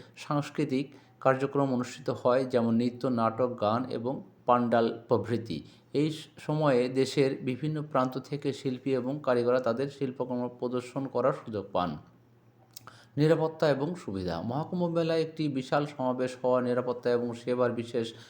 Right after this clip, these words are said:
ব্যবস্থা গ্রহণ করা হয়। সরকারের তরফ থেকে পুলিশ, স্বাস্থ্যকর্মী এবং স্বেচ্ছাসেবীদের মোতায়েনের, মোতায়েন করা হয়। এছাড়াও তীর্থযাত্রীদের জন্য খাবার, থাকার এবং শৌচাগারের সুব্যবস্থা করা হয়। মহাকুম্ভ মেলা দুই হাজার পঁচিশ। দুই হাজার পঁচিশ সালের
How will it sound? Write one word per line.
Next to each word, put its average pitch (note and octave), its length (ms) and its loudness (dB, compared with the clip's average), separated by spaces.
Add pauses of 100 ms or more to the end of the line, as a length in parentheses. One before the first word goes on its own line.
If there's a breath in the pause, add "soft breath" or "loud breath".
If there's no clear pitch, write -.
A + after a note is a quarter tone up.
(160 loud breath)
ব্যবস্থা B2+ 420 2
গ্রহণ A#2 260 -4
করা G#2 220 2
হয়। F#2+ 300 0 (420 loud breath)
সরকারের E3 460 0
তরফ D3 260 2
থেকে C3+ 380 -2 (180)
পুলিশ, D3+ 320 0
স্বাস্থ্যকর্মী C#3+ 560 -2
এবং B2 220 0
স্বেচ্ছাসেবীদের C3+ 920 -4
মোতায়েনের, B2+ 560 0 (120)
মোতায়েন B2+ 420 0
করা G#2+ 240 2
হয়। A2 300 2
এছাড়াও A2 480 0 (260 loud breath)
তীর্থযাত্রীদের E3+ 640 -2
জন্য D3 460 -2
খাবার, C3+ 440 4
থাকার C#3+ 380 0
এবং B2 320 0
শৌচাগারের B2 840 0 (160)
সুব্যবস্থা C3 460 -2
করা F#2 300 0
হয়। F2 160 -2 (420 soft breath)
মহাকুম্ভ D#3 440 -2
মেলা C#3+ 280 2
দুই C#3 140 2
হাজার A2+ 160 2 (100)
পঁচিশ। A2 400 -4 (340 loud breath)
দুই C#3 120 6
হাজার D#3 160 4 (120)
পঁচিশ E3+ 280 -8
সালের D3+ 280 0